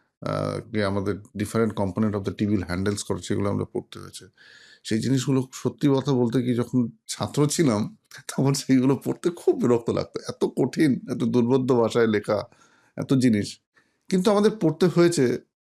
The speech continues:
জানার তাগিদে, পড়াশোনার তাগিদে, পাশ করার তাগিদে। আজকে বুঝি যে কি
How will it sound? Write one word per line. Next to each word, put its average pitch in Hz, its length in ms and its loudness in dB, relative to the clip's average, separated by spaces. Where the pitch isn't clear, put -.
জানার 117 400 2
তাগিদে, 120 460 -2
পড়াশোনার 120 400 2
তাগিদে, 113 380 0
পাশ 127 360 -2
করার 180 200 0
তাগিদে। 180 500 -6
আজকে - 440 -2
বুঝি 98 520 -2
যে 113 320 -2
কি - 240 -6